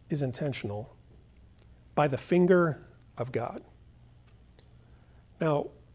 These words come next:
God is a spirit, right? God,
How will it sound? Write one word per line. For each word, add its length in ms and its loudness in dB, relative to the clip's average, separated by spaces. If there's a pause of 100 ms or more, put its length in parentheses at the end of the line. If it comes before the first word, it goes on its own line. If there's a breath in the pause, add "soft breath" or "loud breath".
(120)
God 480 4
is 160 -2
a 100 -2
spirit, 480 -4 (200)
right? 280 -8 (1400)
God, 520 6